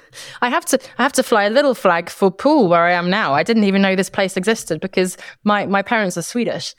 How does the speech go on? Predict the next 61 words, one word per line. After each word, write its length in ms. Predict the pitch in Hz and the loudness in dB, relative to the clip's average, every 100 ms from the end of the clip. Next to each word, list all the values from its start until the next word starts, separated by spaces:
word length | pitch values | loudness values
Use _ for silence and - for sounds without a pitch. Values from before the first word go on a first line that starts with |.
| _ - | _ -8
So 120 | - | -2
my 180 | 190 190 | 0 2
whole 160 | 226 214 | 2 2
life, 340 | 202 175 - | 2 0 -4
we 240 | 160 156 151 | -4 -4 -4
would 160 | 165 | -4
travel 380 | 160 180 170 151 | -2 -2 0 -2
often 380 | 151 - 151 156 | -2 -4 -4 -4
to 240 | - 151 | -4 -4
Sweden 400 | 147 175 175 165 | -4 -6 -4 -4
over 160 | 156 147 | -4 -4
the 80 | 156 | -4
summer 480 | 208 202 185 185 | -2 0 0 0
and 140 | 170 165 | -2 0
so 180 | 156 151 | 0 0
on, 60 | |
which 160 | 156 - | -2 -8
of 100 | - | -10
course 220 | 170 - | -10 -6
I 60 | 143 | 0
loved, 300 | 156 143 135 | 0 0 -6
and 120 | 147 | -10
Christmas, 420 | 165 - 151 135 | -12 -10 -10 -4
and 100 | 135 | -2
I 60 | 139 | -2
still 280 | - 170 | -6 -8
do 120 | 156 143 | -4 -2
that 160 | 123 | -2
now. 380 | 156 156 101 151 _ _ | -2 -4 -6 -12 _ _
So 160 | - 180 | 0 2
we 80 | 180 | 4
didn't 240 | 208 208 | 4 4
do 120 | 180 | 2
the 120 | 170 160 | 2 2
typical 420 | 180 - - 165 | -2 -4 0 2
English 380 | 175 180 170 - | 4 2 0 -2
seaside 400 | 170 175 226 226 | -4 0 0 2
holidays, 520 | 262 254 285 359 - _ _ | 2 2 0 -2 -8 _ _
and 100 | 175 | -6
I 40 | 190 | -2
probably 220 | 254 220 | 0 2
shouldn't 320 | - 202 170 | 2 0 0
tell 200 | 208 208 | 0 0
too 200 | 202 180 | 0 0
many 140 | 175 | 0
people 280 | 160 220 156 | -2 -6 -4
about 380 | 151 214 202 - | -2 -2 -4 -10
it 80 | - | -14
because 240 | 160 165 | -14 -10
I 80 | 160 | -8
just 200 | 202 - | -6 -2
love 180 | 175 151 | 0 0
it, 60 | |
and 100 | - | 0
it 40 | 269 | 0
does 180 | 196 - | -2 -2
get 200 | 175 - | -4 -4
busy 240 | 160 156 | -6 -6
during 180 | 160 156 | -6 -6
the 60 | |
summer. 400 | - 170 120 120 | -4 -4 -2 -6